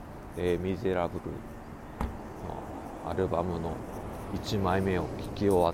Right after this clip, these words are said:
たところなので、ここから先は「えー、レ・ミゼラブル」の第二幕を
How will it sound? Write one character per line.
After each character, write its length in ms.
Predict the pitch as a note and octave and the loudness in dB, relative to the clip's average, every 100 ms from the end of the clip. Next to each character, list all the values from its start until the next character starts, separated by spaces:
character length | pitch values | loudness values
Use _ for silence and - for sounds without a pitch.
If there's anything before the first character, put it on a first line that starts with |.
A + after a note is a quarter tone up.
| - | 0
た 100 | - - - - - - | -8 -8 -12 -14 -14 -8
と 60 | - | -6
こ 140 | E2 | -2
ろ 100 | E2 | -2
な 120 | D#2+ | -2
の 160 | D#2 D#2+ | -6 -6
で、 80 | E2+ - - - - - - - | -8 -8 -12 -14 -14 -14 -14 -10
こ 60 | F2 | -10
こ 20 | - | 0
か 80 | G2+ | 2
ら 60 | F2+ | 4
先 340 | G2 - F#2+ | 2 -4 -2
は 160 | F2 E2 - - - - - - - - E2 D2+ D2+ D#2+ F2+ - F#2 | -2 -2 -6 -12 -12 -12 -12 -12 -12 -12 -10 -8 -8 -8 -8 -6 -2
「え 40 | |
ー、 20 | |
レ・ 40 | F2+ | 0
ミ 140 | F#2 | 2
ゼ 140 | F#2 F#2 | 2 4
ラ 140 | F2 | 4
ブ 120 | D#2+ | 2
ル」 60 | D#2 | -4
の 60 | D2+ D#2 - - - - - - | -4 -8 -8 -10 -10 -12 -10 0
第 220 | G2 F#2+ | 4 4
二 180 | F2 G2 | 2 0
幕 160 | G#2 E2+ | -2 -4
を 40 | - | -6